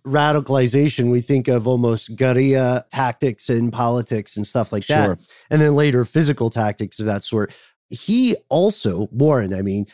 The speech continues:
Speaker 1: uh, he also got kind of into the mixtape game, or its equivalent at the time. In seventeen seventy-four, he wrote a song called Free America.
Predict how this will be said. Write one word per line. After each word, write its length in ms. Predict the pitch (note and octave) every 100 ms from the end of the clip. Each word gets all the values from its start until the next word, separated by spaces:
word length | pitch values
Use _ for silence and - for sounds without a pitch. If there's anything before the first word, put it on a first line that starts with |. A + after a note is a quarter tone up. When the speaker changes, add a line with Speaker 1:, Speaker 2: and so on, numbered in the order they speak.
| _
Speaker 1:
uh, 280 | A#2 A#2 G2 - _ -
he 240 | F#3 G3+
also 500 | - F3 G3+ D#3 C3+
got 380 | B2+ C#3 C3 -
kind 360 | - E3+ C4
of 120 | C4 D3
into 260 | C#3+ D3+
the 80 | F3+
mixtape 640 | A3 C#4+ - - C3+ G#2
game, 320 | B2+ F#2+ F#2
or 120 | A#2 F3
its 120 | -
equivalent 500 | F3+ A3 G3 G3+ D#3+
at 120 | C3+
the 100 | C3+
time. 320 | F3 F#3 D3+
In 140 | - C#3+
seventeen 600 | - G3+ G#3 G#3 F#3+ E3+
seventy-four, 800 | - F3 D#3+ C3+ - G3+ D#3+ C3 - _
he 220 | - G3+
wrote 260 | G#3 A3+ F#3
a 80 | C#3
song 560 | - F#3+ A3+ A2 G#2+
called 400 | B2 D#3 C#3+ A#2
Free 460 | - - F#3+ A#3 B3
America. 680 | G#3 E3+ F3+ D#3 A#2 G2+ A#2